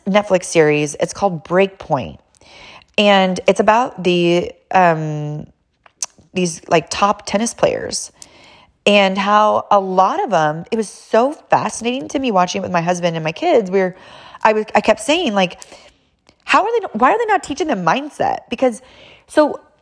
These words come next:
let me give you an example. There's this guy who's, like, number two in the world, number two or three in the world. And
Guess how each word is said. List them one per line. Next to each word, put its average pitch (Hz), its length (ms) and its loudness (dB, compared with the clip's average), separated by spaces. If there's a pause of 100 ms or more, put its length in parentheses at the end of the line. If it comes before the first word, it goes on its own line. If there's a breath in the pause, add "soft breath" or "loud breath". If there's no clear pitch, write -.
let 254 100 -2
me 302 60 -4
give 320 100 2
you 285 60 -2
an 247 80 -2
example. 214 540 0
There's 277 200 4
this 311 160 -6
guy 233 280 4
who's, 208 180 -4
like, 196 100 0
number 208 240 0
two 233 280 -6
in 226 60 -4
the 196 60 0
world, 165 320 0
number 185 160 0
two - 180 -6
or 349 60 0
three 254 200 -6
in 226 60 -4
the 180 80 -2
world. 147 380 0 (640 soft breath)
And 220 540 2